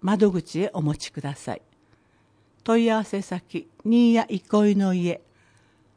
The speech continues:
電話四四二零零八三、ファックス四四二三零六八。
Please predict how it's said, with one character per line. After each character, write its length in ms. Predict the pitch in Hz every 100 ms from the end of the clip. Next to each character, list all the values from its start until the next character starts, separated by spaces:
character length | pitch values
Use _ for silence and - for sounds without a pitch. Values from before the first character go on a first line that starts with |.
| _ _ _ _ _
電 300 | 214 214 202
話 220 | 196 180 -
四 340 | 214 247 269
四 380 | 269 254 180 160
二 260 | 156 - - _
零 320 | 208 226 247
零 240 | 240 233 175
八 240 | 160 156
三、 400 | - - 143 277 - _ _ -
フ 60 |
ァ 80 | 262
ッ 60 | 254 _
ク 100 | 160
ス 260 | - 135 -
四 340 | 202 226 240
四 280 | 240 220 160
二 300 | 147 143 - _ _ _ _
三 380 | - 233 240
零 260 | 226 202 156
六 260 | 139 - 147
八。 440 | 139 - - -